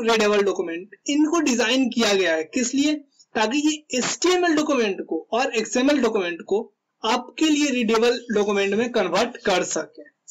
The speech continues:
Basically ये convert करता है एचटीएमएल और एक्सएमएल document को रीडेबल document में। तो इसका भी एग्जांपल हम यहाँ पे देख लेते हैं। Google Chrome है, Firefox है, Microsoft Edge है, Safari है, एटीसी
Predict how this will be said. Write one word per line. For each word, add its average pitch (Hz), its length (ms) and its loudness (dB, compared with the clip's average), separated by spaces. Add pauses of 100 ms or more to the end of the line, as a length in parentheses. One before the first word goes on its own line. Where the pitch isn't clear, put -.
(540)
Basically 269 420 0
ये 285 220 0
convert 240 360 2
करता 254 260 0
है 208 160 -2
एचटीएमएल 254 520 -2
और 233 260 0
एक्सएमएल 302 460 2 (180)
document 226 440 2
को 220 160 2 (400)
रीडेबल 277 460 2
document 165 580 0
में। - 80 -16
तो - 800 -10
इसका 277 240 0
भी 302 100 2
एग्जांपल 240 440 0
हम 247 120 0
यहाँ 240 120 -2
पे 240 80 0
देख 247 140 -2
लेते 240 260 -2
हैं। 208 160 0
Google 214 300 0 (120)
Chrome 220 280 4
है, 202 280 -2 (320)
Firefox 233 760 0
है, 214 140 4 (100)
Microsoft 226 640 0 (140)
Edge 247 280 0
है, 208 200 2
Safari 233 640 -2
है, 202 160 -2 (760)
एटीसी 214 500 -2